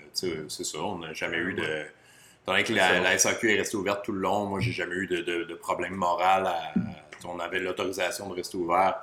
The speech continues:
Speaker 1: puis on a produit, euh, puis pour vrai, le, le, comme je disais, l'engouement pour l'achat local est complètement, euh, hallucinant, puis je, je, je remercierai jamais assez les gens de, d'avoir soutenu les entreprises locales à travers ça, là.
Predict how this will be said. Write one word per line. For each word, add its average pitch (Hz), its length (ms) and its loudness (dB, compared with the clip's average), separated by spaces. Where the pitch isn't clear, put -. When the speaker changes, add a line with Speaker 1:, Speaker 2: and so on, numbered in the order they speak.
Speaker 1:
puis 80 120 -10
on 78 60 -10
a 80 380 -16
produit, 82 640 -8
euh, 76 180 -6
puis - 140 -20
pour 78 140 -10
vrai, 87 160 2
le, 78 280 -2
le, 69 60 -12
comme 85 160 -6
je 80 60 -12
disais, 95 160 0
l'engouement 87 420 0
pour 92 140 -4
l'achat - 180 -4
local 87 380 0
est 78 360 -2
complètement, 85 640 -6
euh, 73 300 -12
hallucinant, 78 560 -6
puis - 140 -20
je, 76 40 -12
je, 73 60 -12
je 78 40 -10
remercierai 82 680 -4
jamais 87 560 -4
assez 90 260 -2
les 87 220 0
gens 87 300 0
de, 80 200 -4
d'avoir 80 320 -2
soutenu 90 320 -10
les 85 180 -4
entreprises 82 460 -6
locales 87 380 -2
à 78 80 -2
travers 80 360 -4
ça, - 140 -10
là. 87 200 -2